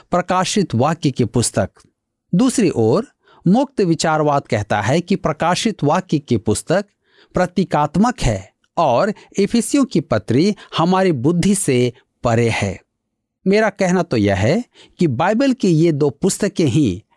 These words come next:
ऐसी पुस्तकें हैं जो गणित और तर्क के आधार पर व्यवस्थित की जा सकती हैं। इनसे अधिक तर्क सम्मत अन्य कोई पुस्तक नहीं है। वर्षों पूर्व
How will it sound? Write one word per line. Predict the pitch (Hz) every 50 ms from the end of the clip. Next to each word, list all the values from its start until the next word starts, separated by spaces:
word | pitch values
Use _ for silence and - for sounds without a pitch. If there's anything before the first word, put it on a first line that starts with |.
| _ _ -
ऐसी | 175 202 202 - - 233 208
पुस्तकें | - - 139 123 - - 120 - - 113 98
हैं | 95 113 139 190 240 - _ - - - _ -
जो | 123 127 - 202 208 214 -
गणित | 113 98 98 117 123 143 185 220 233 - - - _ -
और | 175 160 135 107 95 95 107 - - - _ _ -
तर्क | 196 214 226 220
के | - - - 185 180
आधार | - - 139 135 135 143 160 202 214
पर | 196 - 139 120 123 127 127 - - - -
व्यवस्थित | 98 107 127 135 160 165 - - - 175 -
की | - - 139 120
जा | 117 123 117
सकती | 117 - - 127 - - - 127 110
हैं। | 98 104 92 85 _ _ _ _ _ _ _ _ _ _ -
इनसे | 233 240 240 - - 277 254
अधिक | - - 180 185 175 190 175 127 - - 110 95 87 85 - _ _ _ _ -
तर्क | 208 220 247 247 - -
सम्मत | - - 196 165 165 170 180 180 -
अन्य | - - 160 165 170 165
कोई | - - - 190 208 233
पुस्तक | - - 156 143 - - - 139 - -
नहीं | 123 120 110 123 131 107
है। | 98 90 82 - _ _ _ _ _ _ _ _ - - - -
वर्षों | 175 208 233 226 - - 311 302
पूर्व | 285 - 165 139 113 101 92 90 101 127 185 240 233